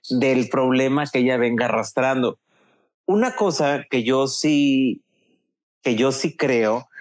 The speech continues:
y, y no le, y, y no lo justifico, pero creo que al final de cuentas ella debería de salir y decir, "Ok, esto fue lo",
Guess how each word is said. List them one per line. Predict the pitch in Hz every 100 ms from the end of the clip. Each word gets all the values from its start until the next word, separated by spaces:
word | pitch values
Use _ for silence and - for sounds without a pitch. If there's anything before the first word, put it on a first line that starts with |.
| - -
y, | 123 123 _
y | - 131
no | 123 131 135 143
le, | 147 160
y, | - 139 127 127
y | 127
no | 135
lo | 165
justifico, | 156 127 123 113 131 156 117
pero | 123 117 113 - - _ -
creo | 156 165 185
que | 147 160
al | 139
final | 123 139 143
de | 165
cuentas | 160 160 143 147 135
ella | 135 135 160
debería | 151 120 120
de | 131
salir | 139 131 135
y | 135
decir, | 117 131 120
"Ok, | 127 147 127 -
esto | 139 123 165 -
fue | 160
lo", | 165 165